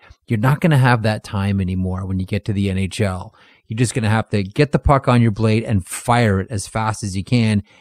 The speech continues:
And you're gonna need to know where it's gonna go instinctively."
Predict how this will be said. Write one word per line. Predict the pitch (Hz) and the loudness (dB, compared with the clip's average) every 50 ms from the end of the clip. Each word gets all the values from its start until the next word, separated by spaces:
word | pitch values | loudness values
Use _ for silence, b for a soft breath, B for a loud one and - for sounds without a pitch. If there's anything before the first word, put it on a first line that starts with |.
| b _ | b _
And | - 120 113 | 0 2 4
you're | 117 117 | 4 4
gonna | 107 160 180 190 180 | 4 4 4 6 6
need | 151 120 113 120 135 127 - | 6 6 6 4 4 2 0
to | - 117 | 0 0
know | 107 104 107 110 113 113 | 2 4 4 4 4 4
where | 110 110 107 104 104 104 104 104 | 4 4 2 2 2 2 2 0
it's | 98 - - - | -2 -4 -6 -2
gonna | - 120 104 104 | 0 0 2 2
go | 98 95 107 104 104 104 | 2 2 2 2 0 0
instinctively." | 107 110 104 95 - - - 117 117 117 107 113 98 85 90 90 90 95 - b | 0 -2 -2 -2 -4 -4 -2 0 0 0 0 -2 -4 -4 -6 -10 -12 -12 -16 b